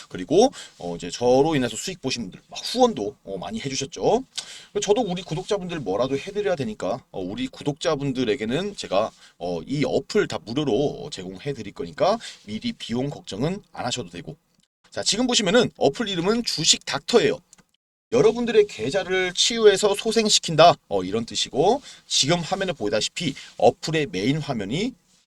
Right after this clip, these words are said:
두 개가 보이시죠? 특히 오늘 또 어떤 테마들이 올라가는지 한눈에 볼 수 있고,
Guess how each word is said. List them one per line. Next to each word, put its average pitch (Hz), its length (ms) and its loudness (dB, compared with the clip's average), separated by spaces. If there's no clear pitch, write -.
두 113 180 -8
개가 151 200 4
보이시죠? 104 380 -4
특히 - 240 2
오늘 160 320 8
또 101 220 4
어떤 254 320 6
테마들이 214 420 2
올라가는지 110 640 0
한눈에 190 380 -2
볼 117 180 -4
수 - 140 0
있고, 165 320 4